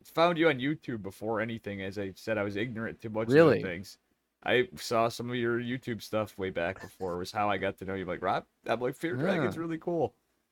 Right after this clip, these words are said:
Speaker 1: And, uh, of all things, you'd be like, "I cast it, I did this, I did that." And I just, like, I remembered. <laughs>
Speaker 2: <laughs> That's amazing. Yeah. I think the thing about,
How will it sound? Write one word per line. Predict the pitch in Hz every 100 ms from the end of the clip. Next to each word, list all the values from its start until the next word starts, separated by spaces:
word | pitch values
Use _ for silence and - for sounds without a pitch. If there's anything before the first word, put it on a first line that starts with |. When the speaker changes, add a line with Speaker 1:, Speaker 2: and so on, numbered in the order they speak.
| _ _ _ -
Speaker 1:
And, | 104 113 113
uh, | 110 107 107 _ _ _ _ _ -
of | 117
all | 113 135 151
things, | 147 139 107 107
you'd | 107
be | 101
like, | 98
"I | 92
cast | - 117 120 -
it, | 117 107
I | 85
did | 113 101
this, | 117 117 -
I | 95
did | 107 101
that." | 110 110 - _
And | 80
I | 90
just, | - -
like, | - - _ - _ _ -
I | 107
remembered. | 113 120 135 113 98 - 139
<laughs> | 220 220 190 - - - _ - _ -
Speaker 2:
<laughs> | 202 208 175 - _ _ -
That's | 127 -
amazing. | 113 107 107 107 107 _ _ _ -
Yeah. | 135 120 110 _ _ -
I | 156
think | 190 190
the | 190
thing | 175 180
about, | 190